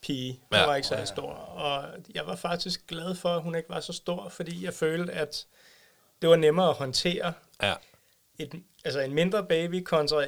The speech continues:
Speaker 1: en,
Speaker 3: Ja.
Speaker 1: forstå mig ret, en rigtig størrelse baby. Øhm, jeg
Speaker 2: Jamen,
Speaker 1: ved ikke, om,
Speaker 2: han
Speaker 1: jeg ved ikke, om I har haft den følelse.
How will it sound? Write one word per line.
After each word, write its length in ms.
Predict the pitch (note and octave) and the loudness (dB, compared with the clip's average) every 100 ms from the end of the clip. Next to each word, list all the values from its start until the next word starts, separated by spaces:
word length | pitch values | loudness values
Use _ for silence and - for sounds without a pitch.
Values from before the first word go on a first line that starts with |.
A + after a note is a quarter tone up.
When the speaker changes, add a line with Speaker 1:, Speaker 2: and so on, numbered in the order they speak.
| - | -2
Speaker 1:
en, 300 | C#3+ C3 A#2 _ _ - | -6 -6 -10 _ _ -12
Speaker 3:
Ja. 120 | A2+ G#2+ - - | -8 -8 -12 -16
Speaker 1:
forstå 240 | - C3+ | -6 -2
mig 100 | C3 | 0
ret, 120 | B2+ | 0
en 160 | C3+ C3 | 0 2
rigtig 380 | C#3+ D3 D#3 - _ - | 2 2 -4 -6 _ -12
størrelse 400 | - C3+ B2 C3 | -2 0 0 -2
baby. 340 | C3 B2+ C3 | -4 -4 -6
Øhm, 920 | D3 - D3+ C3+ C3 C2 B2+ B2+ B2+ A2+ - - - - - - | -10 -8 -6 -4 -4 -4 -6 -10 -14 -18 -20 -20 -20 -20 -20 0
jeg 60 | - | 4
Speaker 2:
Jamen, 40 | |
Speaker 1:
ved 40 | - | 8
ikke, 100 | A2 | 8
om, 60 | |
Speaker 2:
han 140 | A2 F#3+ | 6 4
Speaker 1:
jeg 100 | F3+ | 4
ved 60 | |
ikke, 120 | F3 | 4
om 80 | F3+ | 2
I 40 | E3 | 2
har 120 | D3+ | 2
haft 240 | D#3+ E3 | 0 -2
den 260 | E3 F3 D#3 - | -6 -8 -12 -2
følelse. 480 | D#3 D3+ E3+ E3+ | 0 0 -4 -6